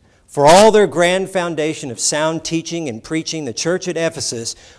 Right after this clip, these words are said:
was at risk of having their candlestick removed if they didn't change their hearts and return to their first agape love. In other words,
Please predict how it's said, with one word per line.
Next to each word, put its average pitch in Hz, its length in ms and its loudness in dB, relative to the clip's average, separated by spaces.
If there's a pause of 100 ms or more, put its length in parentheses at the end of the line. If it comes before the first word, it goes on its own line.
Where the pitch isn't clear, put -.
was 147 240 2
at 135 200 2
risk 156 600 -2 (220)
of 120 100 -12
having 147 300 -2
their 123 100 -8
candlestick 208 800 -4
removed 135 680 -2
if 135 140 -14
they 120 100 -10
didn't 170 400 -12
change 131 520 -6 (220)
their 135 100 -2
hearts 139 520 2 (220)
and 131 80 -10
return 143 380 -10
to 135 40 -8
their 117 140 -8
first 165 580 -8
agape 127 560 -6
love. 101 540 -14 (540)
In 131 80 -6
other 180 140 0
words, 120 480 -2